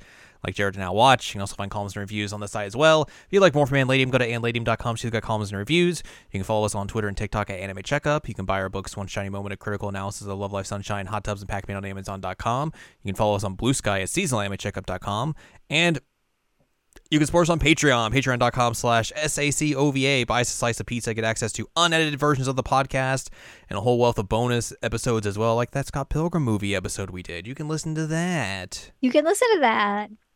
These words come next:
Speaker 1: Uh, next week,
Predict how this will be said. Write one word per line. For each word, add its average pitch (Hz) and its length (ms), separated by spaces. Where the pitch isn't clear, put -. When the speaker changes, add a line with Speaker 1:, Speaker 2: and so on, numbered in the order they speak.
Speaker 1:
Uh, 104 320
next 180 360
week, 208 500